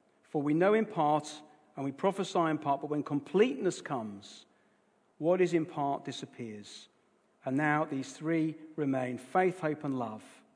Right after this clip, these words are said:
But the greatest of these is love." Well, I suppose you might be tempted to ask, as we've read all of this, "Well, which is better, love or spiritual gifts?" It sounds like you're saying, "Well, love is the,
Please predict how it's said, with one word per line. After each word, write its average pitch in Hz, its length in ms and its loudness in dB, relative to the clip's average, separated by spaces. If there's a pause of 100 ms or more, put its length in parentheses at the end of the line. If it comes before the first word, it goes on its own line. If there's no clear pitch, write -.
(500)
But 123 140 -12
the 131 80 -10
greatest 139 580 -6
of 117 120 -8
these 120 500 -12 (800)
is 123 220 -10
love." 117 320 -8 (1600)
Well, - 100 4
I - 40 4
suppose 339 240 4
you 240 100 4
might 302 360 6 (280)
be 220 140 4
tempted 185 420 2
to 165 240 4
ask, 143 240 6
as 160 100 2
we've 165 140 4
read 269 160 8
all 233 140 4
of 156 60 4
this, 147 140 -2
"Well, 226 80 0
which 269 240 -2
is 262 80 0
better, 311 280 8
love 202 400 8
or 240 120 4
spiritual 170 460 -2
gifts?" 381 360 2
It 170 100 -6
sounds 320 260 6
like 202 160 6
you're 175 80 0
saying, 185 240 2
"Well, 196 160 4
love 254 240 6
is 220 120 -2
the, 175 160 2